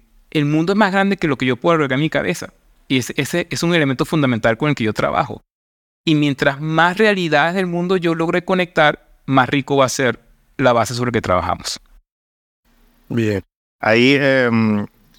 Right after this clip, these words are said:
Speaker 2: quiero, quiero hacer una pregunta que podría ser un poco, un poco incómoda, pero lo voy a hacer. Eh,
Speaker 1: Ese,
Speaker 2: igual
Speaker 1: ese
Speaker 2: lo
Speaker 1: me
Speaker 2: que comentas
Speaker 1: encanta.
Speaker 2: pareciera
Speaker 1: Ojo, ok, vuel-, vuélvete,
Speaker 2: <laughs>
Speaker 1: en lo que a mí respecta, vuélvetelo.
Speaker 2: Da bien. Lo que tú dices, yo también, eh, estoy de acuerdo, ¿no? Con respecto a la diversidad, ¿cómo, cómo poner algunos límites en no,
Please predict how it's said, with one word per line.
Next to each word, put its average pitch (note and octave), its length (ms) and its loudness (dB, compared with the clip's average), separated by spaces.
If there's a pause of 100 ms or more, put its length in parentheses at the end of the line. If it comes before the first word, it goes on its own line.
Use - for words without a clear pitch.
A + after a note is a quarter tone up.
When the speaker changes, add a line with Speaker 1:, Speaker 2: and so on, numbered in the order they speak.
(120)
Speaker 2:
quiero, C3+ 440 2
quiero B2 180 2
hacer C3+ 200 0
una C#3 140 4
pregunta A#2+ 260 0
que B2+ 80 2
podría G#2+ 360 0
ser A#2 500 -2
un A#2 240 0
poco, A2 640 0
un G#2+ 160 -6
poco G#2+ 160 0
incómoda, C#3+ 480 2
pero A#2 120 0
lo A2 100 0
voy B2 80 2
a C3 40 2
hacer. B2+ 320 -2 (380)
Eh, A#2+ 320 0
Speaker 1:
Ese, C#3 160 2
Speaker 2:
igual C#3+ 160 4
Speaker 1:
ese - 40 6
Speaker 2:
lo F#3 40 4
Speaker 1:
me E3+ 80 2
Speaker 2:
que D3+ 40 2
comentas C#3+ 320 4
Speaker 1:
encanta. - 120 -4
Speaker 2:
pareciera C#3+ 480 2
Speaker 1:
Ojo, C3+ 80 -4
ok, A2+ 100 -6 (100)
vuel-, D3 220 2
vuélvete, D#3 280 4
Speaker 2:
<laughs> C3 40 -2
Speaker 1:
en D#3 60 2
lo D3+ 80 2
que D#3 100 0
a - 20 2
mí D#3+ 80 -2
respecta, G3+ 380 2
vuélvetelo. D3+ 500 0 (1000)
Speaker 2:
Da C3+ 200 4
bien. A2+ 360 0 (340)
Lo B2+ 180 0
que D3 100 2
tú G3+ 120 2
dices, G#3+ 500 2
yo B2 180 0
también, D3+ 340 2
eh, C#3+ 260 0
estoy C#3+ 240 0
de C#3 60 4
acuerdo, C3+ 340 2
¿no? B2+ 120 2
Con B2 120 0
respecto A2+ 320 -2
a - 20 0
la C3+ 80 2
diversidad, B2+ 500 0
¿cómo, F3+ 360 -2
cómo F#3+ 240 0
poner F#3+ 240 2
algunos F#3 340 0
límites F3+ 420 0
en C#3+ 140 0
no, C3 160 -2